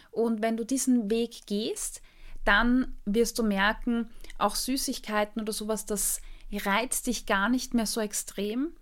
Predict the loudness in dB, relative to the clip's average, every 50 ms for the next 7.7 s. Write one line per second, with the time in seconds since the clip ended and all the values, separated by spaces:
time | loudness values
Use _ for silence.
0 | -20 -20 -20 -20 -20 -20 -18 -10 -2 -2 0 2 4 4 4 4 2 0 -2 -2
1 | -4 -4 -2 -2 -2 -2 -2 -4 -6 -4 -2 0 0 0 -2 -2 -4 -2 -2 -2
2 | -2 -2 -4 -4 -4 -4 -6 -6 -6 -8 -8 -8 -4 -4 -2 -2 0 -2 -4 -4
3 | -4 -6 -4 -4 -2 -2 -2 -2 -2 -4 -4 -4 -2 -2 -4 -6 -8 -14 -14 -14
4 | -8 -2 -2 -2 0 0 2 2 2 0 0 0 0 0 0 -2 -4 -2 -2 0
5 | 0 0 -2 -2 -4 -4 -4 -4 -10 -6 -2 -2 -2 -2 -2 -4 -4 -2 -2 -4
6 | -6 -6 -4 -2 0 0 0 -2 -6 -8 -6 -4 -4 -6 -4 -4 -6 -6 -4 -2
7 | -2 -2 -2 -2 -4 -4 -2 -2 0 -2 -2 -4 -8